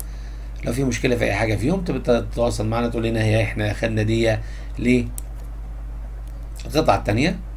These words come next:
started، has، hadn't، والفراغ الأخير هنكمله بيه when.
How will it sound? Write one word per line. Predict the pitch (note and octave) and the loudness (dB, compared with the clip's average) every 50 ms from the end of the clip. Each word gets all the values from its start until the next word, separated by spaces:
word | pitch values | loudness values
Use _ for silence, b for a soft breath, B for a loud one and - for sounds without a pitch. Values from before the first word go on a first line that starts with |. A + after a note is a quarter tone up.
| - - - - - - | -10 -8 -6 -6 0 6
started، | - C3 A#2+ A2+ - D#3+ F3+ F#3 - - - - - - - - - - - - - - - - - - - - - - - - - - - - - - - | 8 8 8 8 6 2 2 0 0 -6 -8 -10 -10 -10 -10 -10 -10 -8 -8 -10 -10 -10 -10 -10 -10 -10 -10 -8 -8 -8 -8 -8 -8 -8 -8 -8 -6 0 4
has، | C3+ C3 A#2+ A#2+ C#3 D3 D3 - - - - - - - - - - - - - - - - - - - - - - - - - - - | 6 8 8 8 6 4 2 -2 -4 -6 -8 -8 -8 -8 -8 -8 -10 -10 -10 -10 -10 -10 -10 -10 -8 -8 -8 -8 -8 -8 -8 -8 0 4
hadn't، | A#2+ B2+ C#3 E3 G3 G#3 G#3+ - - - - - - - - - - - - - B B B B B B | 4 6 8 6 6 4 0 -4 -6 -8 -10 -10 -10 -10 -10 -8 -8 -8 -8 -10 B B B B B B
والفراغ | A#2+ A2+ A2 - C#3+ E3 F3 C#3 | -4 0 4 4 6 6 6 6
الأخير | A#2+ A2+ G#2+ - B2 A#2+ A#2 | 4 0 -2 0 0 0 0
هنكمله | A2 G#2+ A2 G#2 G#2+ G#2+ G#2+ G#2 | 0 0 0 2 2 4 4 4
بيه | G#2 G#2+ G#2 G#2+ | 4 4 4 4
when. | A#2+ B2+ A2+ F2+ | 6 4 4 4